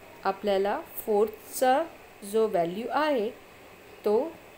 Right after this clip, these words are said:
टू into एनमध्ये आपण four substitute करणार. So four square,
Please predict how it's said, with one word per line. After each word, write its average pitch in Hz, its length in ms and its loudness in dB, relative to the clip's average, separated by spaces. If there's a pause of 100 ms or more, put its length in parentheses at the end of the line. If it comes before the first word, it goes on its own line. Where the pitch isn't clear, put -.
(200)
टू 349 320 2
into 233 600 -2 (760)
एनमध्ये 233 1000 0
आपण 220 340 -2
four 320 600 4
substitute 208 680 -2
करणार. 196 460 -2 (840)
So 233 240 2 (760)
four 220 280 4 (300)
square, 220 540 2